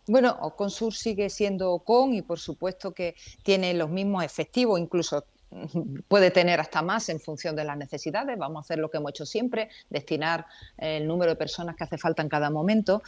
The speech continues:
Y lo que estamos haciendo es darle estabilidad, carácter permanente. Era una estructura provisional, lleva provisional cuatro años. Y hemos considerado que efectivamente el narcotráfico difícilmente va a desaparecer de un día para otro. Sabemos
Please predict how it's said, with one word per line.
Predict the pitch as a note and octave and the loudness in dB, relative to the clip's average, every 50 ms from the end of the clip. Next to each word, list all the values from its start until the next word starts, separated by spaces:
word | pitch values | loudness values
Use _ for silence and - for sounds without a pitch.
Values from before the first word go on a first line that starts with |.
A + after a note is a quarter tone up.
| - - - - - - | -14 -18 -18 -18 -4 2
Y | F3+ | 4
lo | E3+ F3 | 4 6
que | F3 G3 | 6 2
estamos | F#3 - A3 A#3+ B3+ C#4 | 0 2 2 2 4 2
haciendo | C4+ B3 - C4+ C#4 C4 C#4 | 0 0 -2 -2 0 2 2
es | A#3 - | 0 0
darle | C4 C4 C4 C#4 B3 | -2 -2 -2 -4 -4
estabilidad, | - - A3+ G3+ G#3 G3+ F#3+ G3+ G#3 C4 B3+ - | -4 -4 -4 -2 0 0 0 0 0 -2 -2 -2
carácter | - G3 A3+ C4 - - C#4+ C#4+ B3 | -2 -2 -2 -4 -2 0 0 0 0
permanente. | - - G3+ F3+ E3+ D#3 D#3 D3+ D#3+ E3 D#3 D3 C3 - C3 - A#3 | 2 2 2 2 2 -2 -4 -4 -6 -6 -6 -6 -8 -6 -4 -2 0
Era | A#3 C#4 | 2 2
una | C#4+ C#4 | 2 2
estructura | B3 - - G3 - - - B3+ C4+ C#4 C4+ C#4 | 2 0 -2 -6 -6 -4 -2 0 0 0 0 0
provisional, | G#3 F#3 D#3+ D3 D3 - - - C#3+ D3 D3+ D3 C3+ B2+ - - - - - _ | 2 2 2 2 0 -2 -4 -8 -8 -8 -6 -6 -6 -8 -10 -16 -20 -20 -14 _
lleva | - G#3+ A3+ C4 B3 | -2 2 2 4 4
provisional | B3 A#3+ A3 G#3 F#3+ - F#3+ G3 G#3+ A#3+ B3+ B3 | 4 2 2 2 0 -2 -4 -2 -2 -2 -2 2
cuatro | - A#3 A3 G#3+ A#3 A3+ G#3 F3+ | 4 4 4 4 4 2 0 0
años. | D#3+ C#3 B2+ A#2+ A2+ G#2 - - - _ _ _ - - - - - _ - | -2 -4 -6 -8 -8 -10 -12 -18 -20 _ _ _ -20 -20 -20 -20 -20 _ -8
Y | B2+ C#3+ | -6 -4
hemos | C3 C#3 C#3+ C3+ | -4 -4 -6 -6
considerado | - - E3 D3+ - F3 E3+ F3 F3+ G3 G3+ G3 A3 A3+ | -6 -6 -6 -4 -2 0 0 0 2 0 0 0 -2 -2
que | A3 D#3+ | -4 -6
efectivamente | - - B2 - - C#3+ D3 E3 F3+ F3+ F3+ | -8 -10 -12 -10 -6 -6 -4 -4 -4 -4 -6
el | D3 C3+ | -6 -6
narcotráfico | C3 C3 - - B2 - C#3+ D3 C#3+ - F3+ D#3+ - F#3 | -8 -10 -12 -12 -12 -10 -8 -8 -6 -4 -4 -2 -2 -2
difícilmente | D#3 C3+ - D3+ D3 - E3 D#3+ E3 E3 E3 F#3+ | -2 -2 -2 -4 -2 -2 -2 -2 0 0 0 0
va | F3 F3 | 0 0
a | |
desaparecer | D#3 D#3 - D#3 - - D3 D3 - - C#3+ | -2 -2 -4 -6 -6 -6 -6 -6 -6 -4 -4
de | C#3+ D3+ | -4 -2
un | D#3 | -2
día | D3+ D3 D3 | -2 -2 -4
para | D3 D3 D3 D#3 | -4 -4 -4 -4
otro. | F#3 G3 B3 B3 | -2 -2 -2 -4
Sabemos | A#3 - - C3+ D3+ E3 D#3 C3+ | -4 -4 -4 -4 -4 -4 -4 -4